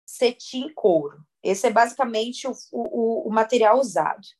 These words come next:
E ele tem um formato durinho na ponta dos pés, que é onde o, suporta todo o nosso peso. Todo o peso do corpo é suportado naquela caixa, que a gente chama de caixa,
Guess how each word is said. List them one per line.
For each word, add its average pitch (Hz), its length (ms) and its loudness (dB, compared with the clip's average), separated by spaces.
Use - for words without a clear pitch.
E 269 80 -4
ele 320 160 2
tem 330 120 -2
um 320 60 -2
formato 302 560 2
durinho 302 480 -2
na 240 140 -2
ponta 254 600 -2
dos 247 260 -10
pés, 233 560 2
que 247 80 -4
é 226 60 6
onde 240 760 -2
o, 233 120 -10
suporta - 800 2
todo - 260 0
o - 40 -12
nosso 277 320 -2
peso. 190 480 0
Todo 247 200 0
o 240 60 -12
peso 233 220 -2
do 240 120 -4
corpo 220 240 0
é 220 40 -2
suportado 196 520 -2
naquela 220 320 0
caixa, 226 680 0
que 180 80 -6
a - 20 -6
gente 180 140 -10
chama 208 200 0
de - 120 -14
caixa, 160 520 -2